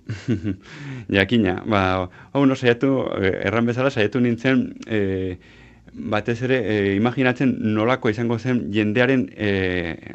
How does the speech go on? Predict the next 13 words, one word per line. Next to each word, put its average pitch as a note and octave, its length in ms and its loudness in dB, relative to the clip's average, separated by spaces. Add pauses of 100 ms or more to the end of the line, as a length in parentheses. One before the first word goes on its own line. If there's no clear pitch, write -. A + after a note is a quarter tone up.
(240)
eh, E2+ 640 -8 (160)
erreakzioa, F#2+ 720 0 (260)
eh? G#2 280 -10 (1000)
Nola A#2 440 2 (360)
jokatuzuko-, A2 800 -2
jokatuko A#2 440 -2
zuen A2+ 280 0 (140)
jendeak, G#2+ 480 0 (580)
eh, G2+ 160 -4
halako G#2 320 -2
kasu G#2 240 -2
batean A2+ 360 2
hemen G2+ 280 0